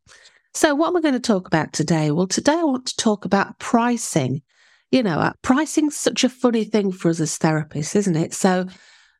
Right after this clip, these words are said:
really, I've just got a thought for you for reflection. Okay, so I'm not telling you what to do. I'm just giving you something to think about. Okay, so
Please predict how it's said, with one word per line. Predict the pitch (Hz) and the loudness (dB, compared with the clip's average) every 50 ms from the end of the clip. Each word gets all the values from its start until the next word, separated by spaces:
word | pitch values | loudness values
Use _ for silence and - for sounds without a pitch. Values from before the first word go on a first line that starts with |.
| _ _ _ _ _ - | _ _ _ _ _ -2
really, | 226 247 285 320 330 285 202 175 160 160 165 - - - | 0 2 2 2 2 0 0 0 0 0 0 -2 0 0
I've | 208 202 196 | -2 0 2
just | - 277 - - | 0 -2 0 0
got | - - - | -2 0 0
a | 202 | 0
thought | 185 - - - 220 208 202 - - | -2 0 0 2 2 2 0 -2 -6
for | - - - 156 160 | -6 -4 0 0 2
you | 160 160 | 2 0
for | - - 185 | 0 0 0
reflection. | 170 170 170 165 - - 170 160 - - - - 151 143 165 175 - _ _ - | 0 0 0 0 0 0 0 0 -2 -4 -2 0 0 0 0 -2 -8 _ _ -2
Okay, | 147 151 151 - - 143 120 139 | 0 0 0 0 0 0 0 0
so | - - 196 | 0 0 0
I'm | 214 | 0
not | 233 233 - - | 0 0 -2 0
telling | - 214 190 196 190 | 0 2 2 2 2
you | 185 180 | 0 0
what | 170 180 - - - | 0 0 -2 -2 -6
to | - - | -10 -4
do. | - 151 127 - 82 - 175 190 - _ - | 0 0 0 0 0 -2 -2 -2 -4 _ 0
I'm | 165 170 170 | 0 2 2
just | - 190 180 - | 2 0 0 2
giving | - 190 180 180 180 | 2 0 2 2 0
you | 175 175 | 0 0
something | 170 - 180 170 175 - 165 156 - | 0 0 0 0 0 0 -2 -2 -2
to | - 160 | -4 -4
think | - - 156 170 160 - - | -2 0 0 0 -2 -4 -2
about. | 131 151 147 151 156 - - - - - _ _ - | -2 0 0 0 -2 -4 -6 -6 -8 -8 _ _ -2
Okay, | 139 143 139 - - 143 151 170 175 185 185 _ _ - - - - - _ _ _ | 0 0 0 0 0 0 2 2 0 -2 -4 _ _ -20 -20 -20 -20 -20 _ _ _
so | - - - - - 269 226 190 160 143 - 160 180 | -16 -10 -8 -2 0 2 2 2 2 0 0 -2 -4